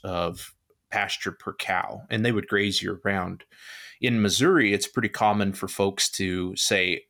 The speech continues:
"We're gonna stock at a rate somewhere in the neighborhood of two to three acres per cow." But the reality is, is that they're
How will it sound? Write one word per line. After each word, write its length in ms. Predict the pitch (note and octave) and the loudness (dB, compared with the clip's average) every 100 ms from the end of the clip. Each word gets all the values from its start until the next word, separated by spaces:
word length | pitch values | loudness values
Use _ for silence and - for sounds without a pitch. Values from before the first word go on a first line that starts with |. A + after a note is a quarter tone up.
| _ _ _ | _ _ _
"We're 340 | A2+ G#2 A2+ | -4 0 2
gonna 200 | A2 A2 | 2 0
stock 440 | G2+ - G2 G2+ F#2+ | 0 2 2 2 -2
at 60 | |
a 60 | F#2 | -2
rate 360 | F#2 F#2+ - - | 0 0 -2 -2
somewhere 320 | G2+ G2+ G2 | 0 0 0
in 80 | F#2 | 0
the 60 | |
neighborhood 480 | F2+ F2+ F#2+ G2 F2+ | -2 -2 -2 -2 -2
of 260 | F2+ F2 - | -2 -6 -10
two 400 | - G#2+ G2+ G2+ | -4 -2 0 -2
to 160 | F#2+ G2+ | -4 -10
three 400 | - - G#2 F#2+ | -10 -4 -2 0
acres 420 | F2+ - - - - | -2 -4 -8 -8 -10
per 100 | - | -10
cow." 480 | - D#2+ D#2+ E2+ - - - - - - _ _ _ _ _ _ | -4 0 0 -2 -8 -18 -20 -20 -20 -20 _ _ _ _ _ _
But 160 | C#3 C3 | 0 2
the 100 | G#2 | 4
reality 600 | G2+ B2+ F3 D3 G#2 F#2+ | 4 4 4 2 2 2
is, 220 | G2 G2 | 2 0
is 100 | F2+ | 0
that 320 | A2+ - _ | -2 -2 _
they're 320 | G#2+ G#2+ G#2 | 2 4 2